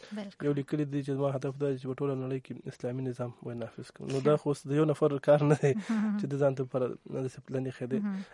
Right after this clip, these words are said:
Speaker 2: او بل، آه، اورېدونکی وایي چې د امریکا غږ آشنا راډیو ټولو کارکوونکو، خاص طور تاسو، آه، ښایسته سعادت خور ته سلامونه کوم او
Speaker 1: کور دې ودانوي.
Speaker 2: عابد ورور ته هم وایي سلامونه
Speaker 1: ډېر
Speaker 2: کوم.
Speaker 1: ښکلی.
Speaker 2: وایي پل-، وایي پلان چې دی یوه ذهني طرحه ده چې د
Speaker 1: مهم.
Speaker 2: هدف د لاسته راوړلو لپاره تطبیقېږي.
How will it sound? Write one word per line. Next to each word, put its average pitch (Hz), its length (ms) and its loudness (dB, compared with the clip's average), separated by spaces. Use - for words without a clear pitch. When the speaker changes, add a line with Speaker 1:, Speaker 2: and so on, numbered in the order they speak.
Speaker 2:
او 131 260 0
بل، 147 260 4
آه، 139 260 8
اورېدونکی 139 320 -2
وایي 143 160 4
چې 139 80 -12
د 139 80 -2
امریکا 135 340 -2
غږ 131 60 -6
آشنا 135 220 -4
راډیو 135 200 -2
ټولو 135 200 -4
کارکوونکو، 135 580 -4
خاص 131 240 -8
طور 135 180 -4
تاسو، 131 420 -4
آه، 50 720 -10
ښایسته - 380 -10
سعادت 127 340 -6
خور 135 280 -8
ته 127 140 -4
سلامونه 127 500 -4
کوم 131 300 -4
او 135 80 -4
Speaker 1:
کور 247 280 -4
دې - 140 -10
ودانوي. 226 300 -2
Speaker 2:
عابد 131 260 0
ورور 135 220 -2
ته 131 240 -6
هم 143 80 -4
وایي 139 120 -2
سلامونه 131 500 -2
Speaker 1:
ډېر 214 140 -2
Speaker 2:
کوم. 135 280 -2
Speaker 1:
ښکلی. 196 180 -10
Speaker 2:
وایي 135 320 4
پل-، - 560 -8
وایي 139 180 4
پلان 165 340 2
چې - 120 -6
دی 156 100 2
یوه 143 260 2
ذهني 127 300 -2
طرحه 156 340 0
ده 131 160 -2
چې - 260 -8
د 208 120 2
Speaker 1:
مهم. 196 140 0
Speaker 2:
هدف 143 340 0
د 139 40 -4
لاسته 131 280 -2
راوړلو 135 280 0
لپاره 131 220 -4
تطبیقېږي. 120 840 -6